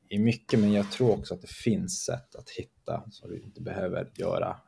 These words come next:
exakt lika mycket. Jag har ju själv inte hittat det, men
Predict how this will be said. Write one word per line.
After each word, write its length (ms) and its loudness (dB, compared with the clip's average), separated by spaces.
exakt 440 -12
lika 240 -18
mycket. 340 -18
Jag 100 2
har 160 8
ju 180 4
själv 340 6
inte 280 -6
hittat 300 -4
det, 80 -2
men 280 -2